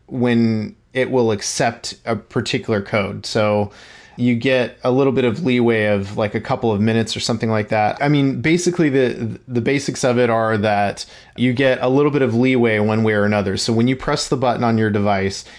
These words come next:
it shows you a code, and that code is good for, you know, probably a couple of minutes. Even after it disappears, it's probably still valid for a little while. And then when you use that code with the website that you're authenticating to, it uses that to adjust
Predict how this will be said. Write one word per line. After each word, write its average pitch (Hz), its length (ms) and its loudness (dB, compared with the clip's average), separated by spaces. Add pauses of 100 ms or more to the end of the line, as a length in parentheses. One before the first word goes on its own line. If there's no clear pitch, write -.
(100)
it 110 100 -4
shows 131 320 2
you 120 100 4
a 104 60 2
code, 107 520 0
and 107 100 0
that 117 160 0
code 131 360 2
is 107 180 0
good 117 360 0
for, 110 600 -2
you 113 100 -2
know, 95 220 -2
probably 113 480 0
a 98 40 -2
couple 113 300 -4
of 101 60 2
minutes. 101 340 -2
Even 156 180 0
after 151 300 0
it 110 80 -4
disappears, 120 800 0 (600)
it's 131 180 0
probably 135 520 2
still 113 260 -2
valid 104 420 0
for - 140 -6
a 104 80 0
little 107 180 0
while. 98 560 -2
And 113 220 0
then 107 300 0
when 113 160 2
you 107 100 2
use 147 280 2
that 120 180 0
code 113 500 2 (260)
with 117 300 0
the 113 160 0
website 110 400 0
that 113 160 -4
you're 104 120 2
authenticating 104 520 0
to, 98 460 0 (560)
it 127 140 0
uses 160 500 0
that 127 260 0
to 139 140 0
adjust 113 840 -2